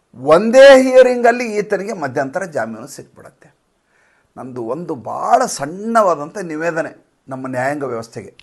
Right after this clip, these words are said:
ಏನಪ್ಪ ಅಂತಂದರೆ, ಜಡ್ಜ್‌ಗಳೆಲ್ಲ ಪಬ್ಲಿಕ್ ಡೊಮೇನ್ನಲ್ಲಿ ಇರುವಂಥ ವ್ಯಕ್ತಿಗಳು.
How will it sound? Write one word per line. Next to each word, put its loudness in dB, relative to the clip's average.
ಏನಪ್ಪ -2
ಅಂತಂದರೆ, -4
ಜಡ್ಜ್‌ಗಳೆಲ್ಲ 2
ಪಬ್ಲಿಕ್ -4
ಡೊಮೇನ್ನಲ್ಲಿ -4
ಇರುವಂಥ -6
ವ್ಯಕ್ತಿಗಳು. -18